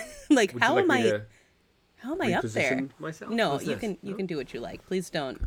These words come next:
Speaker 1: um, indulge my weirdness.
Speaker 2: On your, <laughs> on your account. All right. I won't.
Speaker 1: <laughs> It's unnecessary. Um, but, uh, yeah, so episode twenty is here. Hi, welcome. Glad to have you all
Speaker 2: Mm.
Speaker 1: back. Uh, we had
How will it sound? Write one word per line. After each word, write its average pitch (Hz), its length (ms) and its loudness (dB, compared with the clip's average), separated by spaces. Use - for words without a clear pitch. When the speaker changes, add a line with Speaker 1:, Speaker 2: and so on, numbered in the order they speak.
Speaker 1:
um, 123 460 -6
indulge 131 440 -6
my 123 200 -6
weirdness. 120 560 -8
Speaker 2:
On 170 140 10
your, - 0 -
<laughs> - 0 -
on - 100 -2
your 175 120 10
account. 95 500 2
All 110 80 -4
right. 82 160 -8
I 101 60 -14
won't. 92 180 -4
Speaker 1:
<laughs> - 0 -
It's - 200 -2
unnecessary. 165 840 -2
Um, 156 540 2
but, 190 240 4
uh, 175 280 8
yeah, 226 220 6
so 170 400 4
episode 202 320 2
twenty 202 200 2
is 185 100 2
here. 175 240 2
Hi, 185 320 4
welcome. 185 440 0
Glad 180 220 -4
to 190 60 0
have 175 200 -2
you 165 280 0
all 165 140 0
Speaker 2:
Mm. - 40 -16
Speaker 1:
back. 160 420 0
Uh, 143 260 0
we 180 120 0
had 156 380 0